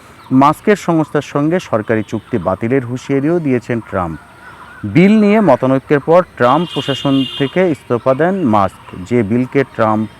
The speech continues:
বড় ও সুন্দর বলে আখ্যা করেছিলেন, প্রকাশ্যে তার সমালোচনাও করেন মাস্ক। এ এক সময়ের মধুর সম্পর্ক তিক্ততার রূপ নেয়। ট্রাম্পকে ব্যক্তিগত আক্রমণ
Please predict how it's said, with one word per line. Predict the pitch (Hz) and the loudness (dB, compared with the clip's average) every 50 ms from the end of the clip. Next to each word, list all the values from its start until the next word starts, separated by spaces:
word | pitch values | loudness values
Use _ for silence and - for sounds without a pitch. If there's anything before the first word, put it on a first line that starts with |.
| 92 87 | -10 -6
বড় | 95 101 110 113 127 139 117 - | -2 0 0 2 2 0 -2 -2
ও | 113 104 | -6 -6
সুন্দর | 101 - - 113 110 113 120 135 139 | -6 -6 -6 -4 -2 0 0 0 0
বলে | 131 139 139 135 | 0 2 2 2
আখ্যা | 113 110 - - - 147 | 2 2 0 -4 -8 -4
করেছিলেন, | - 165 156 160 - - 170 151 107 80 - - - - - - - - - | -4 -2 -4 -2 -4 -2 -2 -2 -2 -2 -6 -10 -16 -18 -18 -20 -20 -16 -4
প্রকাশ্যে | - 151 160 - 190 190 - - - 208 | -2 0 2 4 2 2 2 0 -2 2
তার | - 190 170 | 2 2 2
সমালোচনাও | - - - 117 117 120 120 117 - - 147 170 190 185 | 0 -2 -2 0 0 0 0 0 0 0 2 2 2 2
করেন | - 127 117 117 127 143 170 170 - - - - - - - - - - - - - - - - - - - | 2 2 2 2 2 0 0 -2 -6 -12 -18 -20 -20 -20 -20 -20 -20 -20 -20 -20 -20 -20 -20 -20 -20 -10 -6
মাস্ক। | 110 110 110 104 95 - - - - - - - - - - - - - - - - - - - - - - - - - - 143 | -2 0 2 2 0 -2 -6 -14 -20 -20 -20 -20 -20 -20 -20 -20 -20 -20 -20 -20 -20 -20 -20 -20 -20 -20 -20 -20 -20 -6 0 2
এ | 160 165 147 123 - | 2 2 2 0 0
এক | 151 151 - - | 0 0 0 -2
সময়ের | - - 185 190 196 202 202 185 131 101 113 117 | -2 0 2 4 4 4 4 2 0 -2 -2 0
মধুর | 127 123 127 135 139 156 185 | 2 4 4 4 2 0 0
সম্পর্ক | 170 - - 151 151 147 135 156 160 151 151 - 185 185 - - | -2 -2 -2 -2 -2 0 0 0 -2 0 0 -2 -2 -2 -2 -4
তিক্ততার | 127 110 - - - 127 117 139 135 135 117 | -4 -4 -4 -4 -4 0 2 4 2 4 2
রূপ | 104 101 92 - 101 | -2 -4 -4 -4 -2
নেয়। | 101 98 87 82 - - - | -2 -2 -2 -4 -8 -14 -6
ট্রাম্পকে | - 131 123 131 143 151 143 - - 151 131 | 0 2 2 2 2 0 -2 0 -2 0 0
ব্যক্তিগত | 98 110 - - - 139 127 139 135 - 151 | 0 -2 -4 -4 -4 -2 0 0 0 0 0
আক্রমণ | 143 104 104 104 - - 113 110 110 107 | 0 0 0 -4 -4 -4 -4 -2 -2 -2